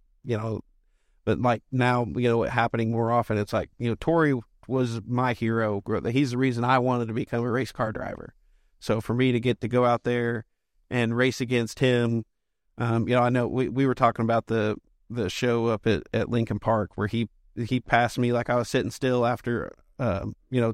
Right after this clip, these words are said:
to take the lead. And I was like, you know, I was rooting for him just as much as I, you know, like, I, I, and I, I expected him to do the same thing to me. Like, I, just because, like, I'm racing against him, I don't race him any easier or any harder. You know, I'll be, make sure I'm clean with him, but, like,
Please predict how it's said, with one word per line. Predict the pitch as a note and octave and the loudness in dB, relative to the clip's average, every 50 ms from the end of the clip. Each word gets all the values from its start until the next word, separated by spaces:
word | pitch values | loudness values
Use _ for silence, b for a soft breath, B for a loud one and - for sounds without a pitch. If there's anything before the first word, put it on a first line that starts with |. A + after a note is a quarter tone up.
| - | -2
to | - - A#2+ | -2 -2 -2
take | - - C#3 A#2+ - | 2 2 2 2 2
the | B2+ | 0
lead. | A#2+ B2 C3 C3+ B2+ B2 A2+ | 0 2 2 2 2 0 0
And | B2 B2 | 0 0
I | B2 B2+ | 2 0
was | B2+ A#2+ A2+ | -2 -2 -2
like, | B2 A2+ G#2+ E2+ C2 - - _ _ _ _ _ _ _ _ _ _ _ | -2 -2 -2 -2 -4 -10 -18 _ _ _ _ _ _ _ _ _ _ _
you | - C#3+ | -2 0
know, | C#3+ C3+ C3+ A2 | 0 2 0 2
I | G#2+ C#3 D#3 | 6 6 6
was | D#3+ D3 C3 B2 B2 | 6 4 2 0 -2
rooting | A#2 C3+ D#3+ E3 E3+ D#3 D3+ | 0 2 2 2 2 0 -2
for | - D#3+ C#3+ | -2 -2 0
him | C3+ D#3+ D#3+ D#3+ D3+ D3 | 2 2 2 2 2 2
just | B2+ D3 D3+ - - | 2 0 0 0 0
as | D3+ C3+ A#2+ | -2 0 2
much | C#3+ C#3+ C#3 - | 2 2 2 0
as | C#3+ B2+ | 2 2
I, | C3+ C3+ C#3 - | 4 4 2 2
you | C3+ C#3 | 2 0
know, | C#3 C3+ | 0 2
like, | B2 B2 A#2+ - - - | 2 0 -2 -4 -6 -6
I, | A#2 A2 - - | -4 -4 -4 2
I, | - C3+ D#3+ F3 F3 E3 D3+ C3+ _ _ _ _ _ _ _ _ _ _ _ _ _ _ _ _ _ _ - | 4 6 6 6 4 2 0 -4 _ _ _ _ _ _ _ _ _ _ _ _ _ _ _ _ _ _ -2
and | C3+ C3+ | -2 0
I, | A#2 C#3 C#3 - | 2 0 0 0
I | B2 C#3 | 0 0
expected | C#3+ C3 - - E3+ D#3+ D#3 - A2+ G2+ | 0 0 0 2 2 2 2 0 -4 -2
him | A2+ C#3+ D3 D3 C#3 | 0 0 2 2 0
to | B2+ B2+ | 0 0
do | B2 C#3 C#3 | 0 0 0
the | B2 A#2 | 0 0
same | - C#3 C3 C3 | 0 0 0 2
thing | B2 C3 B2+ A#2+ | 2 2 0 2
to | B2 | 2
me. | A#2+ B2+ C3+ C3+ | 0 2 2 2
Like, | B2 A#2+ A2 - | 2 0 -2 0
I, | - B2+ B2+ - | 0 0 0 0
just | A#2+ B2+ C#3+ D3 - | 0 -2 -2 -2 -2
because, | - C3+ - - C#3+ C#3 C3+ A#2 | -4 -8 0 2 2 2 4 2
like, | C3 B2 A#2+ A2+ | 2 0 2 2
I'm | A#2+ A#2+ A#2+ | 0 0 0
racing | B2+ C3 B2+ - - A#2+ | 0 0 0 -2 -2 -2
against | A#2 B2 A#2+ A2+ - | -2 -2 -2 -2 -2
him, | C3+ A#2+ A#2 | -2 0 2
I | B2 C3+ | 2 2
don't | C3+ - | 2 2
race | - C3 B2+ C3 - - | 0 0 0 0 0 0
him | C#3 C3 B2+ B2 | 0 0 0 0
any | B2 A#2+ A2+ A2 G#2 D#2+ - - _ - | 0 0 0 -2 -2 -6 -8 -14 _ -6
easier | B2+ C#3+ D#3+ D3 C#3 D3+ D3+ D3+ D3+ D3+ D3 C3 A#2+ | -2 -2 -2 -2 0 0 0 0 2 2 0 0 0
or | B2 A#2+ | 0 0
any | B2 B2 G#2+ | 0 -2 -2
harder. | A2 - C#3 C#3 C3+ C3+ C3 C3 C3 B2+ | 0 2 4 4 4 4 2 0 0 0
You | - A#2+ | 0 0
know, | B2 A#2+ | 0 0
I'll | A#2+ B2 | 0 0
be, | B2 C3 C3 B2+ | 0 0 0 2
make | B2+ C3 C3 C3 | 2 2 0 -2
sure | - - C3+ A#2 | -2 -2 0 0
I'm | G2+ G2+ | 0 -2
clean | - - - D3 D3 C#3+ | -2 -2 0 0 2 2
with | C3+ B2+ - - | 0 0 -2 -2
him, | C3+ C3 C3 C3 B2+ B2+ | 0 0 2 0 0 0
but, | A#2 A2 - | 0 -2 0
like, | A#2 A#2 A2+ G#2+ - - | 2 2 2 2 0 -4